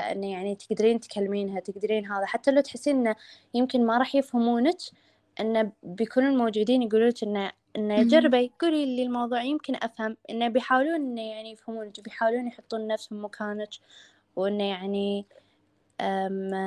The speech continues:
Speaker 1: حيل حلو هالشيء. أو إنه يعني خلي هذا، إنه، آه، الأشخاص الصح إنه يعني لما أقول بعد إنه ممكن يكونون، يحاولون يكونون موجودين إنه حقك، إنه كنا أنا لما،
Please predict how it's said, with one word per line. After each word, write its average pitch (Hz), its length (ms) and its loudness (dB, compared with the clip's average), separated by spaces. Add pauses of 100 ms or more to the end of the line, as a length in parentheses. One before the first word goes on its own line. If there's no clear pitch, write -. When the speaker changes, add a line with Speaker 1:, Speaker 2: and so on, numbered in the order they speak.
(380)
Speaker 1:
حيل 240 240 2
حلو 214 200 0
هالشيء. 190 480 -2
أو 285 140 8
إنه 277 240 4
يعني 262 200 2 (340)
خلي 262 340 4
هذا، 202 240 2
إنه، 208 480 -4 (240)
آه، 202 320 0
الأشخاص 240 600 -2
الصح 254 400 -2
إنه 214 180 -4
يعني 208 420 -6 (440)
لما 208 360 0
أقول 220 240 2
بعد 208 240 0
إنه 208 160 -2
ممكن 220 340 -4
يكونون، 220 560 -2
يحاولون 214 440 0
يكونون 214 420 -8
موجودين 208 560 0 (540)
إنه 202 280 0
حقك، 240 400 0 (200)
إنه 220 160 -2 (100)
كنا 269 180 4 (220)
أنا 254 220 4
لما، 233 240 2